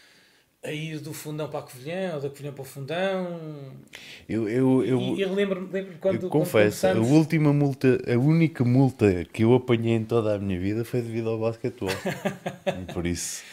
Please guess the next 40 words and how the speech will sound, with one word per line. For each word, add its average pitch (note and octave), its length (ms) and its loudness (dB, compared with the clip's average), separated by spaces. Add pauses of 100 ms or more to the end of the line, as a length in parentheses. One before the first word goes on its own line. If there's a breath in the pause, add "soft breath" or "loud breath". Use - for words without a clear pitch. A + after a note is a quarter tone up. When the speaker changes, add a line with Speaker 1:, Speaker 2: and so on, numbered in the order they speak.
(160)
Speaker 1:
Chegava, G#3 400 2
Speaker 2:
entendo. A#2 140 4
Speaker 1:
chegávamos, F#3+ 800 2
e, F#3 60 -10
e, E3 1300 -14
e D3+ 140 -16
em D#3 80 -6
alturas D3+ 480 -6
que - 120 -18
já D3 120 -6
lá C#3+ 100 -4
vão, D3 480 -8 (500)
chegava C#3 460 -6
a C3+ 60 -6
ter, C3+ 520 -6
às B2+ 120 -16
vezes, C3+ 160 -10
a - 20 -14
apitar C3 220 -14
um C3 40 -14
jogo C3 200 -12
domingo C3 180 -14
de A#2+ 60 -16
manhã, B2+ 340 -14 (800 soft breath)
o C#3 140 -20
Senna C3+ 300 -8
ia-me C3 260 -12
a - 20 -10
buscar B2 340 -12
a B2 40 -12
casa, B2+ 500 -12 (180)
eh, - 340 -20 (1200)
e C#3 40 -16
ele C#3 80 -16
dizia: C3 280 -18
"Epá, - 280 -20 (300)
sabes, - 560 -14
esqueci-me D3 480 -10
de - 80 -20
dizer, C3 400 -10